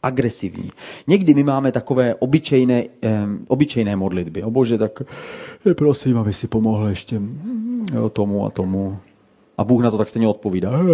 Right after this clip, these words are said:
„Eh, dobře, já se nad tím zamyslím.“ Protože v Biblii je napsáno, že jak se máme k Bohu, tak se Bůh má k nám, že? Prostě Bůh není nějaký počítač, který to prostě všechno bere, „Hm, samozřejmě, ukládám to tam.“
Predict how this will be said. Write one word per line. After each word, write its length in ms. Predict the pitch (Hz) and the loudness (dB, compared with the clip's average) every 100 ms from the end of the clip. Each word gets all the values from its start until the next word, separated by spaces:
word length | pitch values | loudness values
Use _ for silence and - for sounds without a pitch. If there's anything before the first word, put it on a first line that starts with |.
| 139 | 4
„Eh, 20 | |
dobře, 280 | 120 120 113 | 4 2 2
já 200 | 113 110 107 98 | 0 0 -4 -10
se 120 | - | -6
nad 120 | 110 | -6
tím 140 | 98 95 | -2 0
zamyslím.“ 540 | 92 90 - 92 92 - - - - - - - - - | 0 0 -2 -2 -4 -6 -12 -12 -12 -12 -12 -12 -14 -4
Protože 260 | 123 117 135 | 0 4 6
v 20 | |
Biblii 220 | 151 151 | 8 8
je 40 | 143 | 6
napsáno, 420 | 143 - 160 156 | 2 0 -2 2
že 100 | 131 | 4
jak 300 | 135 175 - | 4 2 -2
se 140 | 175 | 0
máme 280 | 160 151 139 | 2 4 2
k 80 | 113 | 4
Bohu, 400 | 139 165 208 208 - - | 4 4 2 -2 -8 -2
tak 180 | 151 - | -2 2
se 120 | 156 | 0
Bůh 260 | 139 139 | 2 0
má 220 | 160 160 160 | 0 0 0
k 80 | |
nám, 400 | 196 277 262 113 | 2 2 2 0
že? 260 | 190 226 208 - - - - | 2 2 2 -8 -20 -20 -20
Prostě 220 | - 120 | -2 4
Bůh 240 | 135 123 | 4 4
není 420 | 160 214 175 123 | 4 4 6 6
nějaký 580 | 113 120 113 - 110 95 - - 104 | 4 4 2 0 0 0 -2 -8 0
počítač, 580 | 143 143 131 - 110 | 2 2 0 0 -2
který 240 | - 113 110 | 0 0 2
to 120 | 117 | 0
prostě 280 | 107 107 107 | -2 -4 -6
všechno 320 | - 107 107 | -6 -4 0
bere, 200 | 104 107 | 2 2
„Hm, 180 | 110 107 | 2 0
samozřejmě, 640 | 98 98 101 95 98 98 107 | 0 -2 0 2 0 0 -4
ukládám 520 | - - 98 101 101 | -6 -4 -2 -4 -6
to 100 | 101 | -6
tam.“ 260 | 123 151 | -4 -4